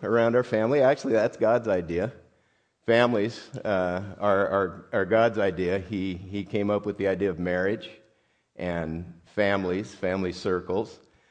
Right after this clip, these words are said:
But what we do is we draw a circle around our families, and then we navigate the world together. It's calm and rough waters.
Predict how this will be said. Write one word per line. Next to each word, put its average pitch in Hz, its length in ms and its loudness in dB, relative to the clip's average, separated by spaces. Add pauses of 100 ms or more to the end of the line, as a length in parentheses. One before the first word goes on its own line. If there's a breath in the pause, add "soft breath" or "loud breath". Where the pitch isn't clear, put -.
(140 soft breath)
But 113 100 4
what 127 140 6
we 139 100 2
do 131 140 4
is 120 220 2
we 110 140 0
draw 113 220 4
a 113 40 -2
circle 131 580 0 (240)
around 107 540 2 (500 soft breath)
our 117 160 4
families, 107 640 0 (240)
and 113 240 0
then 156 380 2 (560 loud breath)
we 127 240 2
navigate 175 760 4
the 135 140 4
world 120 560 4
together. 95 580 -2 (800 soft breath)
It's 92 200 -8
calm 151 520 2
and 101 280 0
rough 110 260 4
waters. 78 500 -4